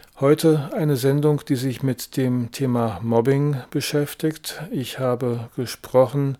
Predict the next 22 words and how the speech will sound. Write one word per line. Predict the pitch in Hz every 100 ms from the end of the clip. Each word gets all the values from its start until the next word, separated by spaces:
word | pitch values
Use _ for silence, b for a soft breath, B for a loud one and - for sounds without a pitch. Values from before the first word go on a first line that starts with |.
| -
mit | 120 113 - - B B B _ -
Norman | 135 123 120 120 117 110 107 95
Wolf. | 110 113 127 165 - - -
Norman | 139 131 123 120
Wolf | 120 127 - -
hat | 123 -
ein | 330 139 123
Buch | 127 160 - - -
veröffentlicht, | - 156 156 151 147 135 139 - - B B B -
Wenn | 127 123
die | 123
Pause | 117 - 123 120 123 117 107
zur | - 120 -
Hölle | 135 127 113
wird, | 113 123 - - B B B -
in | 135
dem | 135 127
er | 127
seine | - 123 127
eigenen | 127 127 135 135 127 127 110
Mobbing-Erfahrungen | 127 127 131 143 131 - 135 127 127 120
beleuchtet, | 120 120 120 110 - 113